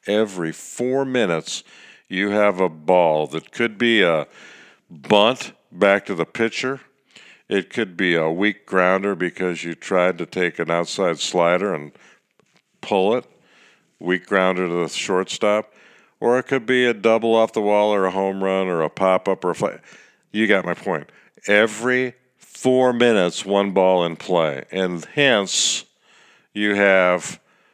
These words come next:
three-hour games, three hours and fifteen-minute games, three hours and forty-minute games. Every night, if you take the average time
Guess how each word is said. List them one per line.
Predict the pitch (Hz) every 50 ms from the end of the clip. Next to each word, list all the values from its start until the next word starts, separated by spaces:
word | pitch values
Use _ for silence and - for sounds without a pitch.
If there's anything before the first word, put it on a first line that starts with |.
| _ _ _ _ _
three-hour | - 101 107 110 107 104 101 95 98 95 92 92 90
games, | 80 82 87 90 87 85 85 85 85 82 80 - -
three | - 104 101 98
hours | 95 95 95 95 90
and | 92 87
fifteen-minute | - - 95 90 - - - 92 87 85 82 82 80 80 78 -
games, | - 82 80 78 78 76 76 73 -
three | - - 95 92 92
hours | 92 90 92 92 85 92
and | 95 90
forty-minute | - - - - 151 165 156 120 92 82 80 76 78 73 -
games. | - 78 73 71 67 67 67 - - _ - - - - - - - _
Every | - 107 110 104 120 120
night, | 113 113 110 104 92 82
if | 82 - -
you | 104
take | 95 - 107 104 92 -
the | 98 95 95
average | 95 95 98 104 101 107 107 104 - - -
time | - 123 117 104 92 87 80 76